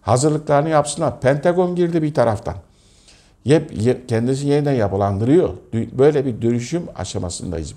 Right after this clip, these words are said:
biz. Dünya böyle.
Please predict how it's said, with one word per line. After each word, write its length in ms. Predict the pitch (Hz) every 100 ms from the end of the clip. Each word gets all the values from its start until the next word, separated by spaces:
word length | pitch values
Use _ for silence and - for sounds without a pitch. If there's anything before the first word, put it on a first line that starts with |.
| -
biz. 300 | 123 117 - - _ _ _ _ _ _ _ _ _ _ _ - -
Dünya 360 | 117 139 147 127
böyle. 240 | 107 -